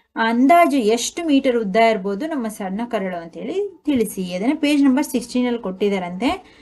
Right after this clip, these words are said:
ನಾನು ಹೇಳ್ಬಿಡ್ತೀನಿ. ಸೆವೆನ್ ಪಾಯಿಂಟ್ ಫೈವ್ ಮೀಟರ್ ಇರುತ್ತೆ. ಎಷ್ಟಿರುತ್ತೆ? ಸೆವೆನ್ ಪಾಯಿಂಟ್ ಫೈವ್ meter long in our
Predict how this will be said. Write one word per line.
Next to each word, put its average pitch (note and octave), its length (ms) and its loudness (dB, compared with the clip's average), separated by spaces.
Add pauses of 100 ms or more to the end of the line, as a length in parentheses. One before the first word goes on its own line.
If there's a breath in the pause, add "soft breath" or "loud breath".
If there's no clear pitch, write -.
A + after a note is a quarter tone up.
(220 soft breath)
ನಾನು A3 200 2
ಹೇಳ್ಬಿಡ್ತೀನಿ. A3 760 2
ಸೆವೆನ್ C4 580 0
ಪಾಯಿಂಟ್ B3+ 400 2
ಫೈವ್ C4 420 4
ಮೀಟರ್ B3+ 520 2
ಇರುತ್ತೆ. F3+ 680 -8 (540)
ಎಷ್ಟಿರುತ್ತೆ? B3 760 -4 (560)
ಸೆವೆನ್ A#3+ 520 2
ಪಾಯಿಂಟ್ D#4 300 2
ಫೈವ್ B3 360 4
meter B3 440 4
long G3 640 0
in G3 100 -2
our C4+ 400 0